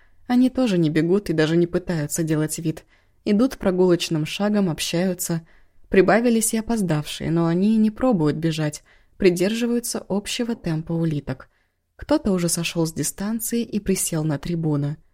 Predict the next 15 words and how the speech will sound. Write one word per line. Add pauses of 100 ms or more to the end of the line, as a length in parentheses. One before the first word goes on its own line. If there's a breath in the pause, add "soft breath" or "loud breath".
(360)
Может, (400)
тоже
мне
уже
хватит
тут
бегать? (320)
Я
на
боевую
магию
сюда
пришла
или
физподготовку?